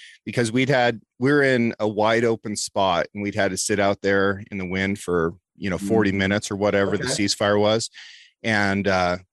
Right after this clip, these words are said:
Speaker 1: I had little Python Cowboy from Florida. He was freezing to death in the snow.
Speaker 2: Makes sense.
Speaker 1: So once we started hiking,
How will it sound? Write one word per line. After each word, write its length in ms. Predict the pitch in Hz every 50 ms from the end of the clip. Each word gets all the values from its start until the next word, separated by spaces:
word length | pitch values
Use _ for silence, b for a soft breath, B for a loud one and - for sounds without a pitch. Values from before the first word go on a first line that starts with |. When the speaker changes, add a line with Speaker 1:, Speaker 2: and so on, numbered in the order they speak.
| _ _
Speaker 1:
I 120 | 101 110 107
had 400 | 117 110 107 107 107 101 90 - b b b b b -
little 320 | 120 120 117 113 101 - - _ _
Python 400 | - 131 120 117 - 117 113 107
Cowboy 520 | - 127 123 113 113 107 110 107 110 120
from 240 | 123 - 123 104 95
Florida. 540 | - - - 120 117 117 107 101 101 104 107
He 160 | 107 110 117 107
was 280 | 98 95 - - - _
freezing 580 | - - - - 117 127 131 143 151 127 123 120
to 100 | 107 101
death 340 | 90 101 92 101 110 - -
in 100 | 107 101
the 80 | 98
snow. 500 | - - - 117 113 110 95 90 82 92
Speaker 2:
Makes 220 | 101 - - - -
sense. 360 | 101 101 101 - - b b b b b b b b _ _ _ _
Speaker 1:
So 360 | - - 156 135 127 123 127
once 300 | 123 127 151 156 147 -
we 100 | 160 131
started 400 | - - - 143 143 147 131 107
hiking, 680 | - - 123 151 175 165 - 127 113 107 110 113 113